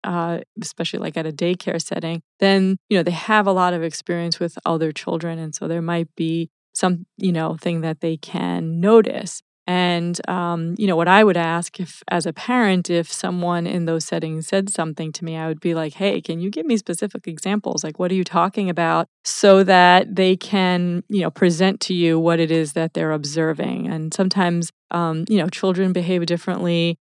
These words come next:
when they're with other people than when they're with home, you know, at home. Um, or with people that they know really well versus people they don't know as well.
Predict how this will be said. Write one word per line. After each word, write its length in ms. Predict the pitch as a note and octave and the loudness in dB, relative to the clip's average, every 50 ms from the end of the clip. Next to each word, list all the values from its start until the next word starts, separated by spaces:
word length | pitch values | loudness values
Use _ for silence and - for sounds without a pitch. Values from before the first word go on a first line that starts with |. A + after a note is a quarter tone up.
| _ | _
when 160 | - E3+ E3 | -2 0 0
they're 140 | E3 E3+ E3+ | 2 2 2
with 160 | D#3+ D#3+ D3 | 0 0 0
other 180 | D#3+ D3+ D3 E3 | 0 -2 -2 -2
people 500 | E3 - B3+ B3+ A#3+ - A#3 A#3 A3 G#3+ | 0 2 2 2 4 4 6 6 6 6
than 180 | G3 F3 D#3+ D#3+ | 4 2 0 -2
when 120 | D#3 D#3 | -4 -4
they're 140 | D#3 D3+ D3+ | -4 -4 -4
with 180 | D3 D3+ D#3+ | -4 -4 -4
home, 460 | - G#3 C4 A#3+ A3+ A3 G#3+ G#3+ G#3 G#3 | 0 0 2 4 4 4 4 4 2 0
you 120 | G#3+ G3 | 0 0
know, 80 | F3 D#3+ | 0 0
at 80 | E3 E3 | -2 -2
home. 400 | E3+ A3 A3 G3+ G3+ G3+ G#3 G#3 _ _ _ - - | -2 -2 0 0 0 0 -2 -2 _ _ _ -8 -4
Um, 360 | F3 F3 E3+ E3+ E3+ E3+ E3+ | -2 -2 0 -2 -2 -2 -4
or 180 | - - E3+ E3 | -2 0 0 0
with 200 | D#3 E3 E3 - | 0 0 -2 -4
people 240 | - F#3 E3 - E3 | -4 -4 -2 -2 -4
that 160 | E3 E3 - | -4 -4 -4
they 100 | E3+ E3+ | -2 0
know 220 | F3 G#3 G#3+ G#3 | 2 4 4 4
really 240 | G3+ G#3 G3+ G3 F#3+ | 4 4 4 4 2
well 320 | F#3+ F#3 F3+ F3+ F3+ F3 E3 | 2 2 0 2 0 0 0
versus 240 | E3+ D#3 D#3+ E3 | -2 -4 -8 -8
people 200 | - F#3 E3 D#3+ | -8 -6 -6 -4
they 120 | D#3 D#3 D#3 | -4 -4 0
don't 240 | F3+ G3+ G#3 A3 A3 | 0 0 0 2 2
know 200 | G#3 G3 G3 F#3+ | 0 2 2 2
as 160 | F#3+ F3+ F#3 | 0 0 -2
well. 380 | F#3+ F#3 F#3 F3+ F3+ F#3 F#3 | -2 -2 -2 -2 -2 -2 -4